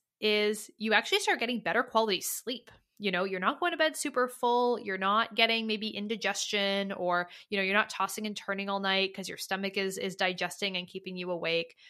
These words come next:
So you're sleeping better. And then you're waking up and you're actually hungry in the morning.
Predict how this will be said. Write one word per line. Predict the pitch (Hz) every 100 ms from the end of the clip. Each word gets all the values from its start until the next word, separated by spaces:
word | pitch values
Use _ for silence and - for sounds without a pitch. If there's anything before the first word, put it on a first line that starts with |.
| - _ _
So | -
you're | 240
sleeping | - - 285 294 220
better. | 180 - - _ _ _ _ _ - - - -
And | 226 226
then | 233 226 220 -
you're | 208 202
waking | 208 262 294 214
up | 240 269 269 -
and | - 208
you're | 202
actually | 185 220 - 214
hungry | - - 202 349 320
in | 170
the | 170
morning. | 165 139 - -